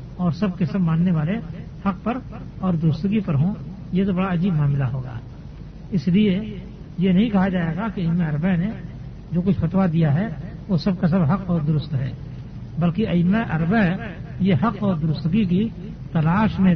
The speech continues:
تھے، لیکن ضروری نہیں کہ جو آدمی حق کی تلاش میں ہو لازماً وہ حق ہی پر ہو اور اس سے کوئی غلطی نہ ہو۔ بالخصوص اہل زمانے میں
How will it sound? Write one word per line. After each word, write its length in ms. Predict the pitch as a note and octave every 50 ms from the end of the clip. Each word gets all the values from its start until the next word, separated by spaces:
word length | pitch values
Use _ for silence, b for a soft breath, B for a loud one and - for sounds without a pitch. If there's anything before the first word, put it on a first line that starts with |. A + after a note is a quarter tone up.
| D3+
تھے، 260 | E3+ G#3 G3+ F3 E3+ F#3+ G3 G3+ F3+ E3+ - - - E3
لیکن 260 | E3 F#3 - G#3 F#3+
ضروری 280 | D#3+ E3+ F#3+ A3 A#3 A3
نہیں 180 | G3 F#3+ G#3+
کہ 140 | A3+ G#3+ A#3+
جو 140 | G3 G3+ F#3
آدمی 300 | E3 D#3+ E3 F3 A#3+ C4+ B3+ - - - - - - - - - G3+
حق 180 | G3+ G3 -
کی 80 | A#3+ G#3
تلاش 380 | - - E3 F3 G3 G3 -
میں 100 | G3 F3+
ہو 440 | D#3+ F#3+ A3+ A#3+ F3+ D#3+ F3 - - - - - D#3+
لازماً 480 | E3 F3 F3 E3+ D#3+ F#3 G3+ A3+ A3
وہ 280 | G3+ F3+ E3+ G3+ B3+ C4 - - - - - - - - -
حق 160 | E3+ D#3+ E3+
ہی 140 | E3 G3+ A#3
پر 160 | G#3 - G3+
ہو 460 | F3 D#3 A3+ A#3 E3+ - - - - - - -
اور 120 | G3+ G3
اس 140 | G3 D3+ -
سے 60 | G#3+ G3+
کوئی 200 | F#3+ G3 F#3+ F#3
غلطی 360 | E3 D#3+ D#3+ D#3 F#3+ F#3+ D#3
نہ 80 | D3 C#3+
ہو۔ 220 | C3 A2+ - - - - - - - - - - - - - - - - - - - - - D3 D3 C3
بالخصوص 540 | C3+ E3 C#3+ - D3+ C#3 - A3 B3 - -
اہل 240 | F#3 E3 E3 G#3 A3+
زمانے 340 | G3+ F#3+ E3+ E3+ F#3+ G#3 G#3+
میں 200 | F#3 F#3 B3 C4+